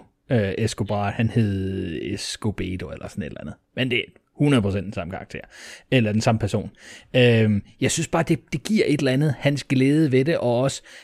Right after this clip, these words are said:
at han kan fortælle os, hvilket mindset, øh, Hammond InGen er i, mens han laver alt det andet. Og det synes jeg, det synes jeg er super fedt. Øhm, det, der måske, øh, jeg tror, det, der kan være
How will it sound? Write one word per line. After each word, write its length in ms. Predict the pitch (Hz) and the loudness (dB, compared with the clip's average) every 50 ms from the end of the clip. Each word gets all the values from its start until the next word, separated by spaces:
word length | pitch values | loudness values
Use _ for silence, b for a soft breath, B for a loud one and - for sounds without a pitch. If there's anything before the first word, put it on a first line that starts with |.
| B B | B B
at 100 | - 120 | -2 0
han 220 | 113 - 135 135 131 | 0 2 0 0 2
kan 160 | - 123 107 | 2 0 0
fortælle 400 | 117 117 - - 160 165 135 107 | 0 -2 2 4 4 6 6 4
os, 140 | 110 - - - 123 123 120 113 113 107 | 0 -2 -4 -8 -10 -8 -6 -6 -4 0
hvilket 380 | 110 131 131 135 143 123 107 120 | 0 0 2 2 0 0 2 2
mindset, 800 | 127 120 117 120 135 147 147 - - - 117 110 107 - - - B B B B B B B B - | 0 2 2 2 0 0 -2 -2 0 0 0 0 -2 -4 -10 -18 B B B B B B B B -4
øh, 360 | 131 113 104 104 98 90 87 90 | -2 0 0 0 0 0 -2 -4
Hammond 480 | - - 131 127 127 131 127 123 123 127 - | -2 0 2 2 4 4 4 4 2 0 0
InGen 520 | - 135 135 139 127 - 127 113 113 120 - - | 0 2 2 2 2 2 2 2 2 2 0 0
er 140 | 120 120 - - | -2 -2 -2 -4
i, 160 | 143 151 151 - - - - _ b b b b b b b b _ - | -6 -10 -10 -10 -14 -20 -20 _ b b b b b b b b _ -8
mens 360 | 127 123 123 139 147 123 120 - | -4 0 0 2 0 0 0 0
han 140 | - 135 | 2 2
laver 240 | 120 120 123 127 127 | 4 4 4 4 4
alt 200 | - 139 135 - | 4 2 0 0
det 60 | - | 0
andet. 320 | 101 98 98 104 110 110 110 - _ _ - | -2 0 0 2 2 0 0 -2 _ _ -10
Og 100 | 117 120 | -6 -4
det 80 | 143 135 | -2 -2
synes 200 | - 147 131 - | 0 -2 0 0
jeg, 260 | 139 120 - - 123 | 0 0 -2 -2 -2
det 100 | 139 135 | -2 -2
synes 200 | - 147 135 - | 0 -2 -2 0
jeg 40 | 139 | 0
er 60 | 120 | 0
super 280 | - - 165 - - 113 | 0 0 0 0 -2 -4
fedt. 240 | - - 123 120 B B B B B B B _ - | -2 -2 -2 -2 B B B B B B B _ 2
Øhm, 460 | 117 110 107 107 104 107 107 110 101 | 2 4 4 4 2 2 2 0 0
det, 220 | - 143 139 131 | 0 -2 0 2
der 80 | 147 139 | 2 2
måske, 680 | 127 123 120 113 - - 143 131 120 117 113 110 110 107 107 107 107 104 | 4 4 2 0 0 0 0 2 2 2 2 0 0 0 0 0 -2 -2
øh, 40 | 104 - B B B B B B B B B B B B B B - | -4 -6 B B B B B B B B B B B B B B -4
jeg 100 | 120 117 | -4 -2
tror, 180 | - - 147 135 | 2 2 2 2
det, 160 | 127 139 143 | 4 2 0
der 60 | 127 | 0
kan 160 | - - 120 | 0 0 0
være 380 | 131 - - - 87 - - | 0 0 0 0 -2 -4 -2